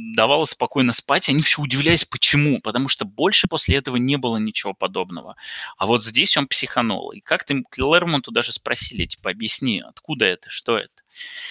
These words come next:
И он рассказал, что, а, на самом деле эту сцену ему навязал Джим Шутер,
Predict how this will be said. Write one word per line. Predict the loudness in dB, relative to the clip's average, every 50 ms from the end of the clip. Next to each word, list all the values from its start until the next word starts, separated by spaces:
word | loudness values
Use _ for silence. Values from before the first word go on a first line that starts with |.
| -12 -14 -14 -16 -18 -20 _ _ -20 -20 -12
И | -6 -2 2
он | 2 4 4
рассказал, | 4 2 2 2 2 2 4 4 6 6 6 4 2 -2 _ _ _ _ _ _ _ _ _ _ _ _ _ _ _ _ -20 -20 -18 -10 -6
что, | -6 -4 -4 -4 -4 -2 0 2 4 4 4 4 2 0 -2 -6 -12 -20 -18 -18 -18 -20 -20 -18 -18 -16 -16 -18 -20 -20 -20 _ _ _ -4
а, | -2 0 0 0 0 0 0
на | 0 0 0
самом | 2 2 2 2 2
деле | 2 2 4 4 2
эту | 2 0 -2
сцену | 0 2 4 4 4 4
ему | 2 2 2 2
навязал | 2 0 0 2 2 2 2 2
Джим | 0 0 0 0
Шутер, | 0 -2 -4 -4 -4 -2 -2 -2 -2